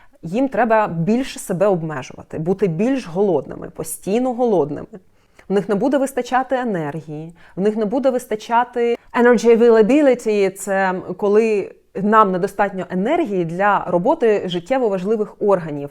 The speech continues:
І тоді організм починає відключати фертильність,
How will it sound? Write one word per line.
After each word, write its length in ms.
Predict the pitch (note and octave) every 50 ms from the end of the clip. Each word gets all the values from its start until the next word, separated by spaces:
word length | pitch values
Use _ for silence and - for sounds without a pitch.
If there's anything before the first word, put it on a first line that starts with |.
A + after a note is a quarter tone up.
| -
І 60 | - F#3
тоді 520 | - G3 F#3 F3 G#3 G#3+ G#3+ G3 F#3 E3+ -
організм 500 | - F#3 F3 F#3 G3+ A3+ D4+ E4+ D4+ A#3+
починає 640 | F#3+ F#3 F#3 - - F3+ F#3 F#3+ G#3+ A3+ A3+ G#3+ G3
відключати 960 | F3+ G#3+ G#3 - - G#3+ A3 A3+ - A3 F#3+ F#3 E3+ E3 - - D3+ D3+ D#3+ - _ _
фертильність, 1120 | - - - - F#3 - - - C#4+ E4 E4 D4+ D4+ D#4 D#4 D#4 - - _ _ - _